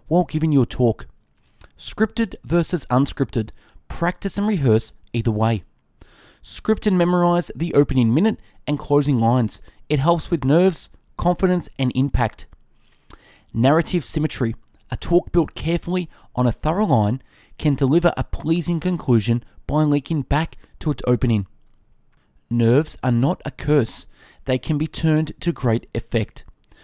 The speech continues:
Make friends with your nervousness. Pluck up your courage and go. It's essential to be authentic on stage. The key takeaway is to simply inject variety into the way you speak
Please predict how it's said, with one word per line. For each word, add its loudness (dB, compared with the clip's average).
Make 0
friends 0
with -4
your 4
nervousness. 0
Pluck -6
up -4
your -4
courage -4
and -4
go. 4
It's -4
essential 0
to -8
be 0
authentic -2
on 0
stage. -2
The -4
key -4
takeaway -2
is -6
to -6
simply -4
inject -2
variety -2
into -4
the 0
way 2
you -2
speak -2